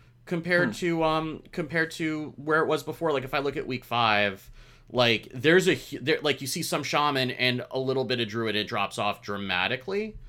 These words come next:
Speaker 1: And
Speaker 2: Mm-hmm.
Speaker 1: now, like, you see Shamans, Shamans where you kinda can, Shaman's almost neck and neck with Rogue at this point, and then you have, like, a drop off for the bottom four classes, but it's not, like, non-existent.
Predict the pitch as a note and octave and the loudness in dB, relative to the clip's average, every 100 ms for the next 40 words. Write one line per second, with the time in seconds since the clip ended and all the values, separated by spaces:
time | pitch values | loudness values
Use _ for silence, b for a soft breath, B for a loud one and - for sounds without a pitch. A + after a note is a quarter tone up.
0 | b b b - C#3+ C#3 C3+ C3+ C3+ C3 | b b b 0 2 4 4 6 4 2
1 | B2 C3 - - C#3 C3 E3+ C#3+ F#3+ F3+ | 2 0 0 -8 -8 -6 -4 -2 2 2
2 | F#3 E3 D#3 B2+ - - F3+ F#3+ F3 D3 | 4 2 -2 -6 -10 -2 -2 0 -2 -2
3 | B2+ D3 B2+ B2 - C3+ A#2+ - b b | -2 -2 0 -2 -4 -6 -6 -8 b b
4 | b - - G2+ - G3+ G#3 F3+ F3+ D#3+ | b -20 -12 -8 0 2 4 4 4 2
5 | D3+ D3+ D3+ C3+ B2+ A2+ A#2+ B2+ A#2+ G#2 | 2 0 2 0 -2 -4 0 2 2 -2
6 | - A2+ - A2 G2 - A2+ A2+ A#2 A#2 | -6 -10 -8 -4 -2 -2 -2 -2 -2 -4
7 | A#2 B2 A#2 G#2+ A2 G#2+ G#2 - - b | 0 2 2 2 0 2 0 -6 -20 b
8 | b b _ - C3 A2+ C3 C#3+ D3 B2+ | b b _ 2 2 4 4 4 4 4
9 | A#2 - - C3 A#2 G2+ A2+ A2 A#2+ G#2+ | 4 -2 -6 -4 -2 0 0 0 -4 -2
10 | B2+ A#2+ A#2+ G2+ - A2+ - - B2 B2+ | 0 0 -2 -6 -4 -4 -8 -8 -2 0
11 | - B2+ A#2 A2 - A#2+ G#2 G2+ G2 F#2 | 0 2 2 0 -6 -4 -2 -2 -4 -6
12 | F#2+ - E2 | -8 -8 -10